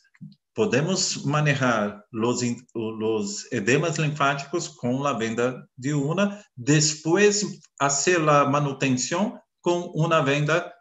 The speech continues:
de, eh, surpresa, uma venda de compressão. Então, e por que os manejamos primeiro com a venda de una?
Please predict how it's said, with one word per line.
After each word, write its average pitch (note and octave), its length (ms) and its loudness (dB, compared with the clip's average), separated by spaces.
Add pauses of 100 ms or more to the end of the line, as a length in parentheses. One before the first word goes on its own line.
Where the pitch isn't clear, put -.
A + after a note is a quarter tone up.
(260)
de, C#3 800 2
eh, A2+ 640 2
surpresa, A2+ 720 0
uma A#2+ 180 0
venda A#2+ 400 0 (240)
de A2+ 320 -4 (140)
compressão. G2+ 880 -2 (320)
Então, A#2+ 480 -4
e D#3 80 0
por F#3+ 240 0
que E3+ 200 4
os D#3+ 320 -2
manejamos C#3+ 680 0
primeiro F3+ 580 0
com E3+ 160 -4
a D#3 80 0
venda D3+ 280 0
de C#3+ 120 -4
una? A#2+ 380 -4